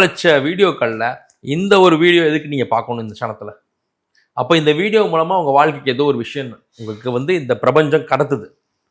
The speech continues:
உண்மை சாமி. ஆ, எத்தனையோ வகையான வீடியோஸ் இருக்கு. சமையல் வீடியோஸு,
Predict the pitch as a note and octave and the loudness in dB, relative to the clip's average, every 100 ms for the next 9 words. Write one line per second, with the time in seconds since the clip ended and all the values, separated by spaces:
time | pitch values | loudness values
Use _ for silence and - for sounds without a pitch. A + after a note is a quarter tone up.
0 | _ _ _ _ - A3+ C4+ D#3+ A#2 A2 | _ _ _ _ -8 -4 -2 -2 -4 -8
1 | - _ _ _ _ - C3+ C3+ B2+ B2 | -14 _ _ _ _ -10 -2 0 2 0
2 | A#2 A#2 A2 G#2+ - _ - C#3 - G3 | 0 0 -2 -4 -10 _ -8 -8 0 4
3 | A3+ B3+ G3 E3+ F3+ F3 F3+ D3+ E3+ F3 | 6 8 8 6 4 4 2 0 2 2
4 | D3 A#2 B2 B2 B2+ A#2+ A#2+ A#2 A2 A#2 | 2 -2 -4 -2 -2 -4 -2 -2 -2 -4